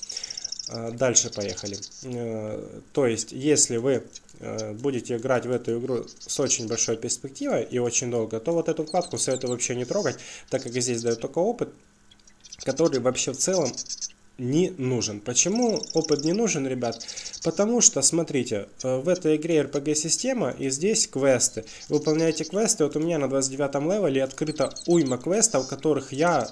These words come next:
не успеваю просто проходить. Они открываются, открываются, открываются. Здесь очень много квестов. Э, поэтому не надо спешить поднимать уровень. Э, ребят, уровень придет, придет.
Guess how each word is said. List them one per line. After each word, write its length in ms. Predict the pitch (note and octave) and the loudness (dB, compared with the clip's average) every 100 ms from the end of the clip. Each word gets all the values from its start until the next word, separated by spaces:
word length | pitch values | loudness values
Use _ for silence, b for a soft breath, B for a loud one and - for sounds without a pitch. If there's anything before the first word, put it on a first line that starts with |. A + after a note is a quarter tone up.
| - | -4
не 160 | B2 | -2
успеваю 600 | C3+ C3 - D#3 E3 B2+ | 2 2 2 2 6 4
просто 360 | - A#2 - A2+ | 2 -2 -2 -4
проходить. 440 | A#2+ D3 C#3 A#2 | -4 -2 -2 -2
Они 140 | A#2+ C3+ | -2 -2
открываются, 720 | C3+ - C3+ D3 D3+ C3+ C3 | -4 -2 0 2 4 4 2
открываются, 600 | B2 B2+ C3+ D#3 C3 - | 0 -2 2 2 2 0
открываются. 640 | - C3+ D3 D3 A#2+ A2+ | -4 -2 0 0 0 -2
Здесь 340 | A2+ C3 - - - | -2 -2 -4 -4 4
очень 360 | C#3+ C3 B2 | 4 6 2
много 280 | A2+ A2 G#2 | 0 -2 -2
квестов. 460 | - G#2 G2 - G2 B B B B B B B B | -4 -2 -2 -2 -8 B B B B B B B B
Э, 180 | - B2 A#2 | -2 0 2
поэтому 380 | D#3+ F#3+ F#3 D#3+ | 4 4 2 2
не 100 | E3+ | 2
надо 220 | G#3 D3+ | 2 2
спешить 400 | - - G3 F#3 | 0 2 0 2
поднимать 420 | B2+ C#3 D3+ C#3 | -2 0 0 0
уровень. 340 | A2 F#2+ G2+ - | -2 -4 -6 -8
Э, 260 | - A#2+ A#2+ | -6 -4 -4
ребят, 340 | D3+ D#3 - - | -2 0 0 2
уровень 360 | A3+ G#3 E3 | 2 2 0
придет, 480 | D3+ D3+ E3 B3+ C4 - - - - - _ - | 0 -2 2 0 0 -16 -20 -20 -20 -20 _ -4
придет. 480 | D3+ E3 C3 A2 | 0 4 4 4